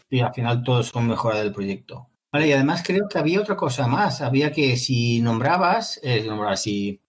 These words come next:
si financiabas, pues aparecía nuestro nombre en la página de donaciones. Siempre que, que tú lo desees, porque las donaciones bien, también pueden ser anónimas,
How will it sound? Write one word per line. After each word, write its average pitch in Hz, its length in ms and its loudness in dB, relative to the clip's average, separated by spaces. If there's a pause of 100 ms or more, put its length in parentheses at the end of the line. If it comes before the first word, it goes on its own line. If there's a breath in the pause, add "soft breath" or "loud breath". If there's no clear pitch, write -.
si 131 180 0
financiabas, 139 680 0
pues 120 440 -4 (140)
aparecía 131 720 0
nuestro 131 340 0
nombre 139 300 2
en 127 100 4
la 123 160 2
página 131 240 0
de 127 60 2
donaciones. 190 640 0 (320)
Siempre 139 920 0 (300)
que, 107 720 -2
que 101 120 -4
tú 120 140 -4
lo 120 120 2
desees, 143 320 0
porque 110 220 -8
las 101 120 -4
donaciones 107 420 -2 (240)
bien, 113 300 -6 (140)
también 110 240 -4
pueden 117 160 -4
ser 117 140 -4
anónimas, 151 560 0